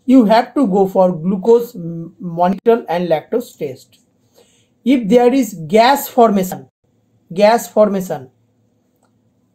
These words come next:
then this is Klebsiella. And but if there is the no gas formation, no reaction occurs,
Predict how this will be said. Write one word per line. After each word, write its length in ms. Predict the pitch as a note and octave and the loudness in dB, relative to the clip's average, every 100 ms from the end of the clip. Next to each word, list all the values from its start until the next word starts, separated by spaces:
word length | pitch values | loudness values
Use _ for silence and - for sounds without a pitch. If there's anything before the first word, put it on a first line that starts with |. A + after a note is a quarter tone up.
| - _ _ _ | -20 _ _ _
then 480 | - D3 F#3 A#3 - _ | -18 -10 -2 -2 -4 _
this 180 | E3 D3 | -16 -12
is 80 | F#3+ | -12
Klebsiella. 520 | F3 B2+ - C3+ - _ _ _ _ _ _ _ _ - | -10 -12 -14 -20 -20 _ _ _ _ _ _ _ _ -4
And 300 | E3+ F#3 F3 | -2 -2 2
but 340 | A#3+ - - _ _ - | 0 0 -8 _ _ -6
if 200 | A#3+ F#3 | -4 0
there 180 | A3 | 0
is 120 | A#3 G#3 | 0 2
the 100 | A3+ | 2
no 400 | F#3 G3+ D4 B3+ | 2 4 4 4
gas 280 | B3 B3 | 2 2
formation, 480 | - G3+ E3 D#3+ F#3 - C#4 _ _ _ _ _ _ _ | 0 -2 -2 -8 -10 -12 -18 _ _ _ _ _ _ _
no 260 | G3+ B3+ D#4+ | 2 4 4
reaction 440 | G#3+ B3 B3+ C4+ | 4 2 0 -2
occurs, 520 | G#3+ E3+ E3 B3 - | -2 -2 -4 -4 -8